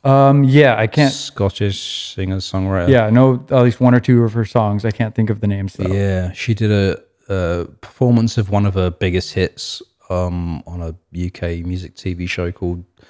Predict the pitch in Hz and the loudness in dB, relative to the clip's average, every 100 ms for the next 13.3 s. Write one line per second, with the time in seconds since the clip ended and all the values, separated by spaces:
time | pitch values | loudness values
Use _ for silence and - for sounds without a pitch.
0 | _ _ _ 117 120 - 131 117 110 120 | _ _ _ 2 2 2 2 2 4 2
1 | 110 - 110 101 117 120 _ 98 113 101 | 2 2 2 2 0 -2 _ -6 0 2
2 | 95 95 98 98 95 90 - 95 101 107 | 0 -2 -4 -4 -2 -2 -2 -8 -8 -4
3 | 95 90 85 82 87 82 95 - - - | -2 0 -2 -2 -4 -6 -14 -18 -14 -2
4 | 123 139 135 131 147 135 147 135 139 - | 0 2 0 4 4 4 4 4 4 2
5 | 160 95 95 - _ _ _ - - _ | 0 0 -4 -10 _ _ _ -20 -20 _
6 | 95 - 107 98 - _ 110 98 95 98 | -8 -4 -2 -2 -6 _ -2 0 0 -4
7 | 90 - 92 98 - _ _ _ 104 107 | -2 0 0 0 -6 _ _ _ 0 2
8 | 101 104 101 95 - 113 107 101 _ _ | 4 4 2 0 0 2 2 0 _ _
9 | 110 101 95 92 - 98 95 90 90 92 | 0 0 0 -4 -4 0 2 2 -2 -4
10 | 104 _ _ 104 98 98 101 95 98 104 | -6 _ _ -2 2 4 4 0 -2 -2
11 | - 90 92 90 85 82 113 113 - 117 | -2 -8 -8 -6 -4 -2 -4 -6 -6 -2
12 | 101 - 101 92 92 - 104 98 95 80 | -2 -2 -4 -2 -4 -4 -4 -2 -4 -10
13 | - 78 | -10 -12